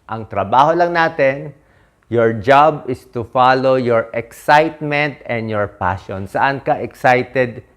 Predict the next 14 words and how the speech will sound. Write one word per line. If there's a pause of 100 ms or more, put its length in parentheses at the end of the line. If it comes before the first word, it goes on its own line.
ituro.
Ito,
excited
ako
kasi (340)
bagong-bago
tong (120)
solusyon
sa
lungkot
at
depression. (460)
'Di
ba?